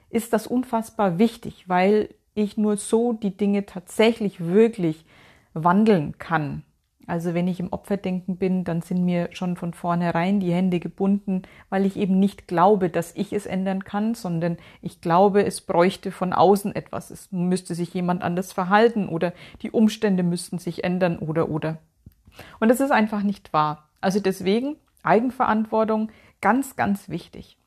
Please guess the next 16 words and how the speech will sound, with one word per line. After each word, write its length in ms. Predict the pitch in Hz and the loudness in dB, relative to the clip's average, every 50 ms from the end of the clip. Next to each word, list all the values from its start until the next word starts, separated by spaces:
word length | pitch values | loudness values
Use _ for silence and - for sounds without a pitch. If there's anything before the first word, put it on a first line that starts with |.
| _ _ _ _ | _ _ _ _
Und 160 | - 196 196 | -8 -8 -6
gleichzeitig 800 | - 196 190 202 226 233 - - - 240 226 220 233 233 - - _ _ _ _ _ _ _ _ _ _ _ _ _ _ _ _ _ _ _ _ _ _ _ - _ _ _ _ _ _ _ _ - | -2 0 0 0 0 -2 -4 -4 -4 -2 0 0 -2 -4 -6 -10 _ _ _ _ _ _ _ _ _ _ _ _ _ _ _ _ _ _ _ _ _ _ _ -20 _ _ _ _ _ _ _ _ 0
ist 180 | 247 233 - 226 | 0 0 2 2
mir 460 | 214 208 208 208 214 208 208 208 202 _ _ _ _ _ _ _ _ _ _ _ _ _ _ _ _ _ _ _ _ _ - | 2 2 2 2 2 2 0 -2 -4 _ _ _ _ _ _ _ _ _ _ _ _ _ _ _ _ _ _ _ _ _ -4
es 160 | 202 196 - | -2 0 2
in 120 | 233 208 | 2 4
letzter 400 | 185 190 202 - - - 220 208 | 4 2 0 0 -2 -4 -4 -4
Zeit 460 | - - - 190 190 196 202 202 - - | -4 -4 -2 0 0 0 0 -2 -2 -4
öfter 280 | 202 196 - - 202 175 | -6 -4 -4 -4 -4 -2
begegnet, 880 | 175 185 - - 180 180 202 202 - 226 220 220 226 226 - - - - | -4 -4 -4 -4 -2 -2 -2 -2 -2 -2 -2 -2 -2 -4 -6 -12 -14 -8
nicht 340 | 185 175 170 165 - - - | -4 -2 -2 -2 -4 -4 -2
nur 120 | 190 180 | 0 0
in 80 | 165 160 | 0 2
letzter 360 | 175 175 175 - - 165 - | 0 -2 -2 -4 -8 -8 -8
Zeit, 380 | - - 156 160 180 202 202 - | -6 -4 -2 0 0 -2 -2 -4
sondern, 380 | - 175 170 170 170 170 170 | -8 -6 -4 -4 -4 -6 -6